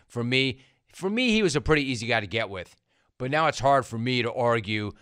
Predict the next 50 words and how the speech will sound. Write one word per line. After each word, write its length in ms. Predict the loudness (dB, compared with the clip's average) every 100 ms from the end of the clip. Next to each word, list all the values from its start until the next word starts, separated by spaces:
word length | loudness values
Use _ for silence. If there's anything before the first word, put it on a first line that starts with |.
| _
that 100 | -2
he 80 | 4
hasn't 260 | 4 4 -2
already 300 | 0 0 0
played 240 | -4 -4
the 80 | -6
best 340 | -4 -4 -4
ball 400 | -4 -2 -2 -8 _ -10
of 120 | -10
his 140 | -8
career, 400 | -10 -8 -6 -8 -8
that 120 | -4
his 160 | -4 -2
best 320 | -2 -2 0
ball 360 | 2 4 2 -4 -14
is 100 | -12
behind 400 | -6 -4 -2 -4
him. 140 | -8 -16 _ _ _ -6
I 60 |
like 300 | 2 6 6
him. 260 | 6 0 0 _ -2
I 60 |
hope 220 | 2 2 2
I'm 160 | 0
wrong, 400 | 2 2 2 0 -6 _ -10
but 140 | -6
he's 120 | -4
not 280 | 0 0 0
presenting 540 | -4 -2 0 0 -4 -4
any 320 | -4 -2 -4
evidence 380 | -2 -2 -2 -4
to 120 | -4 -6
the 80 |
contrary, 520 | -4 -4 -4 -6 -8 -6
right? 320 | -6 -6 -6 _ _ _ _ _ _ _ -10
And 140 | -6
it's 160 | -6 -4
going 300 | -2 0 0
to 60 |
be 120 | 0 -2
hard 320 | 4 6 6
as 140 | 2
hell 440 | 2 4 6 4 -2 -16 -10
to 100 | -4
make 300 | 2 2 2
that 180 | -2 0
argument 520 | 0 0 -2 -6 -6
in 140 | -4
L 260 | 0 2 4
A 320 | 4 4 -2